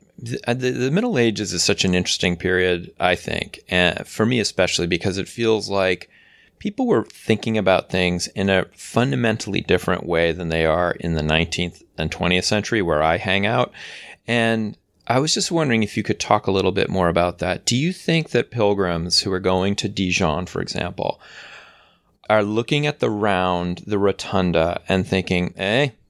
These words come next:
Holy Sepulchre, that's cool"? Or does it go deeper than that? You know, I, I, I know that in the Middle Ages, people feel like it's not just symbolism, for example, that there's power in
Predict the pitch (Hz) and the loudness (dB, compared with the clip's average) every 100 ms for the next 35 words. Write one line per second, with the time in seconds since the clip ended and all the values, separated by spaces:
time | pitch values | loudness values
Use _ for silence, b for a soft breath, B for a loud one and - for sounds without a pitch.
0 | _ _ _ 98 98 104 104 - 113 110 | _ _ _ -4 0 2 0 2 2 2
1 | 127 - 110 98 - 98 101 - - 135 | -2 0 0 0 -2 0 0 0 -6 -2
2 | 131 113 - - 165 175 - - 120 123 | 2 0 -2 -6 0 0 0 -6 2 4
3 | 117 113 101 90 - 110 104 98 90 85 | 4 0 -2 -2 -2 0 2 2 2 2
4 | 80 80 - 113 104 107 110 110 120 117 | 2 0 -4 0 0 0 -2 -2 -2 0
5 | 120 110 107 101 101 95 95 95 - - | 0 0 0 2 2 2 0 -2 -8 -10
6 | - 98 92 85 - 104 104 95 87 85 | -4 0 0 -2 -6 2 2 2 0 0
7 | - - - 104 - 120 110 - 120 110 | -6 -20 -4 -2 0 0 -2 0 0 0
8 | - - - 160 143 110 85 85 80 - | -2 0 2 2 2 2 0 -2 -4 -8
9 | - - - - 85 90 92 - 110 - | -10 -8 -6 -6 -6 -2 -2 2 0 0
10 | _ - - 95 98 113 135 139 - 143 | _ -10 -4 -2 0 2 2 -2 -4 -4
11 | 139 135 131 | -4 -4 -10